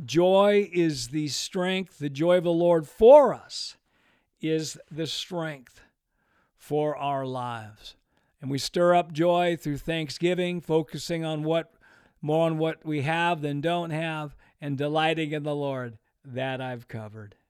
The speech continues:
Hey, I've been doing this on our podcast, taking five seconds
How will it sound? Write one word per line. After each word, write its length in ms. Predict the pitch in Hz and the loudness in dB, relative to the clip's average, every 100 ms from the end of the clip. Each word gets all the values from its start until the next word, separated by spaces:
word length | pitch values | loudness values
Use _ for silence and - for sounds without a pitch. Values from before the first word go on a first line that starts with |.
| _ _ _ _ _ _ _ _ _ _ _ _ _ _ | _ _ _ _ _ _ _ _ _ _ _ _ _ _
Hey, 340 | - 208 196 127 _ _ _ _ _ _ _ _ _ | 0 2 0 -2 _ _ _ _ _ _ _ _ _
I've 140 | - 156 | -4 -2
been 180 | 175 175 | -2 -2
doing 300 | 180 185 185 | 0 0 0
this 460 | 180 165 - - _ _ _ | -2 -2 -6 -10 _ _ _
on 240 | 165 156 151 | -6 -4 -2
our 160 | 151 | -4
podcast, 720 | 147 170 175 160 180 165 160 - | -2 0 0 0 -2 -2 -2 -4
taking 340 | 160 - 156 | -6 -4 -6
five 420 | - 180 202 190 | -2 0 0 0
seconds 680 | - 185 170 147 131 - - | -4 -6 -6 -12 -14 -16 -16